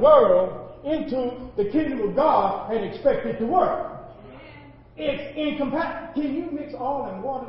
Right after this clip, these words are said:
together? You can stir it and stir it and stir it and still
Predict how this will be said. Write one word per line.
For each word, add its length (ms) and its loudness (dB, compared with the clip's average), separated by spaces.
together? 380 -10
You 80 -8
can 260 -12
stir 340 -8
it 40 -14
and 140 -14
stir 220 -8
it 60 -8
and 80 -14
stir 220 -8
it 160 -8
and 160 -12
still 240 -8